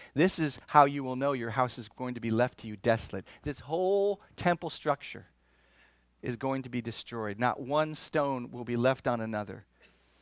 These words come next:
And then Matthew says, "He was sitting on the Mount of Olives." The disciples are probably shocked.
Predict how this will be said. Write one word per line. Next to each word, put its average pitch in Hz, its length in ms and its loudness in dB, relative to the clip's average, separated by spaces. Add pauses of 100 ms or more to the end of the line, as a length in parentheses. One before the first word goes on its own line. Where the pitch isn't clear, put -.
(280)
And 113 120 -4
then 120 140 0
Matthew 117 320 2
says, 113 320 0
"He 127 100 -6
was 113 140 -6
sitting 170 320 2
on 170 80 2
the 156 80 2
Mount 151 220 4
of 139 100 -2
Olives." 127 400 2
The 104 80 -8
disciples 120 560 2
are 113 80 -6
probably 117 380 0
shocked. 123 600 0